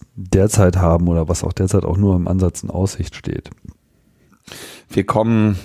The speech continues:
Speaker 2: nachher nochmal in, im Rahmen einer anderen Meldung zur, zur letzten Meile. Vielleicht könnten wir die sogar vornehmen. Ich schau mal ganz kurz.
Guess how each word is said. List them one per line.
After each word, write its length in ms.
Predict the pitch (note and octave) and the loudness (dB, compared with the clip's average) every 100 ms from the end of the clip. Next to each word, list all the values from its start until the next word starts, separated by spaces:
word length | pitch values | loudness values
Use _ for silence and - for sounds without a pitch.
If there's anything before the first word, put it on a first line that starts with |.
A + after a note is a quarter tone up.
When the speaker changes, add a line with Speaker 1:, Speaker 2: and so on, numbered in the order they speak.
| - | -8
Speaker 2:
nachher 420 | G#2 F#2 G2+ A2 G#2+ | -4 0 0 2 2
nochmal 440 | G#2 G#2 G2 F#2+ | 2 2 0 0
in, 280 | - F2+ F2+ | -2 -2 -2
im 180 | - G2 | -4 -2
Rahmen 300 | E2 B2 A#2 | 0 0 2
einer 180 | A2+ G2+ | 2 2
anderen 300 | C3+ A#2+ F#2 | 2 2 2
Meldung 360 | F#2 F#2 F#2+ | 2 0 -2
zur, 300 | - - F2+ | -4 -6 -6
zur 220 | - - | -4 -6
letzten 400 | F#2 G#2 - F#2 | -4 -6 -8 -4
Meile. 380 | F2+ G2+ G2+ C#2+ - _ _ _ _ - - - - | -2 0 -2 -6 -10 _ _ _ _ -20 -20 -20 -18
Vielleicht 280 | - F#2 - | -6 -4 -2
könnten 220 | A#2+ G#2 | -4 -2
wir 80 | G2 | -2
die 100 | F#2 | -2
sogar 280 | F#2 F#2+ | -2 -2
vornehmen. 760 | F#2 - G2+ G#2+ G2 D#2 D2+ E2 | -4 -6 -4 -2 -2 -4 -6 -6
Ich 160 | D#2 - | -8 -10
schau 160 | - G2+ | -8 -6
mal 160 | F2+ | -6
ganz 240 | D#2 D2+ - | -8 -12 -14
kurz. 520 | - F2 F2 - | -16 -14 -14 -18